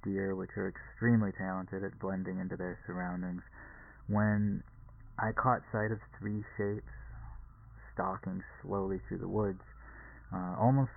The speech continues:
like how a predator, uh, will slowly move after its prey to not attract attention. I was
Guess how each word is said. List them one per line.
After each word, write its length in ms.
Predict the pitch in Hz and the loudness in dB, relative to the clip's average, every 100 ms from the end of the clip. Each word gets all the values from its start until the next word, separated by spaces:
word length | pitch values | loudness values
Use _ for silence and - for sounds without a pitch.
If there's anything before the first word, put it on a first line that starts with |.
| - | 0
like 140 | 104 - | 0 2
how 160 | 101 | 2
a 60 | 92 | 2
predator, 600 | - 104 101 104 120 113 - - - - - - | 0 2 2 2 2 0 -4 -18 -18 -18 -16 -8
uh, 180 | 104 95 92 | -6 -6 -6
will 120 | 90 - | -10 -2
slowly 280 | 101 98 98 | 2 4 4
move 300 | 95 98 95 | 2 2 0
after 320 | 92 90 87 | -2 -2 -4
its 140 | 90 - | -4 -6
prey 320 | - 98 95 | -4 0 0
to 240 | 92 87 98 | 0 -2 -2
not 280 | 101 95 90 | -2 -2 -2
attract 380 | - 104 92 - - | -2 -2 -2 -6 -6
attention. 480 | 95 92 - 92 92 - - - - - - - - - - - - - - - - - - - - | -4 -2 -4 -6 -6 -12 -12 -12 -14 -14 -16 -18 -20 -18 -16 -14 -14 -16 -14 -12 -12 -12 -16 -16 0
I 160 | 110 123 | 4 6
was 160 | 113 | 4